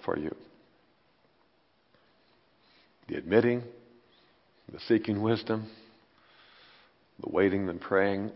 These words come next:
or the willingness to do? So how did the people respond, verses nine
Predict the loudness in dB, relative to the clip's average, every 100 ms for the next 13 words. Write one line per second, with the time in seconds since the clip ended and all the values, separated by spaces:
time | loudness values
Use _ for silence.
0 | 0 0 0 -4 -4 0 2 2 0 -4
1 | -6 -12 -16 -18 _ _ _ _ _ _
2 | _ _ _ _ _ -20 -20 -20 _ _
3 | -6 0 0 0 -6 -14 -18 -20 -20 -20
4 | -20 _ _ _ _ _ _ _ _ _
5 | _ _ _ _ _ _ _ _ -20 -20
6 | 2 8 12 12 12 8 6 2 6 6
7 | 6 2 6 8 8 4 0 0 2 0
8 | -2 -6 -14 -18 -20 -20 _ _ _ -20
9 | -14 -2 2 4 4